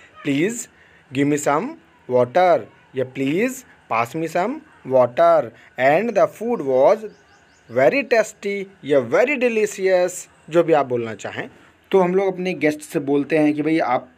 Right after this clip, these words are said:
थोड़ा सा मीठा ले लीजिए, लीजिए थोड़ी मीठी चीज़ भी लीजिए, टेस्ट कीजिए। तो उसको आप इंग्लिश में कैसे बोलेंगे? "Please have some dessert" या "Please have some sweet dish"।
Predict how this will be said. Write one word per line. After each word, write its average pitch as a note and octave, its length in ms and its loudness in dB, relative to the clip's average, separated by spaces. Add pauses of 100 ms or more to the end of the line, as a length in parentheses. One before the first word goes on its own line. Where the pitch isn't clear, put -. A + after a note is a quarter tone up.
थोड़ा C#3 240 0
सा C#3+ 380 0
मीठा B2+ 420 0
ले B2+ 160 0
लीजिए, D3 380 -4 (320)
लीजिए G#3+ 180 -4
थोड़ी G3+ 240 -4
मीठी F3 280 0
चीज़ D3 240 -4
भी G3+ 240 -2 (320)
लीजिए, C#3 380 2
टेस्ट D#3+ 360 -4
कीजिए। D3 320 -2 (380)
तो D3+ 80 -4
उसको D3+ 180 -2
आप D#3+ 160 0
इंग्लिश D3+ 240 -4
में C#3 120 -10
कैसे C3 220 -6
बोलेंगे? A#3 400 -4 (480)
"Please B3 220 2
have A#2 360 -2 (160)
some G3 280 0
dessert" A3+ 520 0
या D3+ 280 0
"Please F#3 240 -2
have C3+ 500 0
some G3+ 240 -2
sweet C4+ 300 0
dish"। F3 240 2